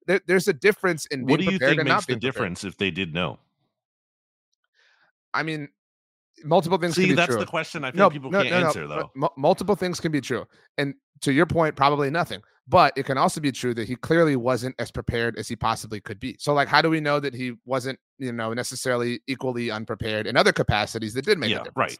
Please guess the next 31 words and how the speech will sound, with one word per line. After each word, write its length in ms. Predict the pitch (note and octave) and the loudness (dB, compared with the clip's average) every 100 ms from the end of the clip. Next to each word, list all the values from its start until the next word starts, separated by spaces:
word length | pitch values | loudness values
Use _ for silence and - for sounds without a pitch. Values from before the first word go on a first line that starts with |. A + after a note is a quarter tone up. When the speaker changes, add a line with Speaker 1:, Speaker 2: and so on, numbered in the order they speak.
| _ | _
Speaker 2:
That's, 300 | G#2 C#3 - | -2 -2 -2
and 120 | C3+ | -4
that's 180 | D3 C#3+ | -4 -6
fair. 340 | A2+ F#2+ A#2+ - | -6 -6 -6 -8
I 80 | |
can 180 | - F2+ | -10 -10
kind 200 | - F2 | -6 -6
of 140 | E2 D2+ | -6 -6
wonder 240 | F2 F#2+ | -6 -4
about 260 | F#2 F#2+ - | -4 -4 -2
that. 200 | G#2+ G2+ | -4 -2
And 60 | |
I'm 60 | B2 | -4
not 140 | G#2 | -4
saying 160 | B2 G#2+ | -6 -8
it's, 100 | A2 | -8
like, 120 | E2 _ _ | -12 _ _
awesome 520 | F#2 A2+ - D2+ F#2+ - | -4 -4 -4 -10 -12 -10
or 160 | F2+ D#2+ | -10 -10
beneficial 760 | D#2+ D#2+ F2+ F#2 C3 C3+ F2+ | -12 -4 -4 -2 -4 -4 -4
or 140 | F2 D2 | -6 -8
cool 400 | - C#3 G2 F#2 | -2 0 0 -2
that 100 | E2 | -6
they 100 | D2 | -8
didn't 240 | D#2 C#2+ | -8 -6
know, 280 | D#2 D#2 E2+ | -4 -4 -2
but 120 | C3 | -2
I 100 | A2+ | -2
just 220 | A#2+ C3 - | -4 -8 -8
do 160 | A#2+ | -8
think, 380 | A#2 G#2 G2 | -4 -6 -6